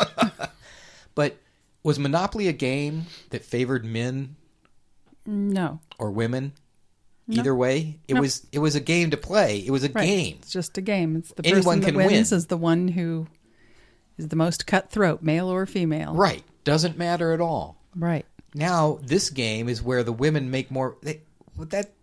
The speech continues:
Speaker 1: what kind of message is this?
Speaker 2: And how did that, how does that even
Speaker 1: What?
Speaker 2: How?
Speaker 1: Let me ask you this. What guy is gonna wanna play that game?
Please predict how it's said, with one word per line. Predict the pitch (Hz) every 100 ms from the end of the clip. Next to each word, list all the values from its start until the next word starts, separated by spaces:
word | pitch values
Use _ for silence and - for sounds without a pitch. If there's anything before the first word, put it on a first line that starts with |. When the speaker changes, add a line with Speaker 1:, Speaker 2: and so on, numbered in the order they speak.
| _ _ -
Speaker 1:
what | 240 247
kind | 330 320
of |
message | 262 247 240 247 262
is | 262 277 -
this? | 127 - -
Speaker 2:
And | 180
how | 165 214
did | 359
that, | 370 311 -
how | - 269
does | 330
that | 294 285
even | 269 262 254 247 - _ _ _ _ _ _ _ _ -
Speaker 1:
What? | 170 254 -
Speaker 2:
How? | - 185 165
Speaker 1:
Let | 214
me | 240
ask | 208 -
you | 160
this. | 156 -
What | 127 214 113 98
guy | 127 165 180 87 80 92 -
is | 120
gonna | 139 135
wanna | 127 120
play | 104 - 147
that | 123 139 151
game? | 123 139 -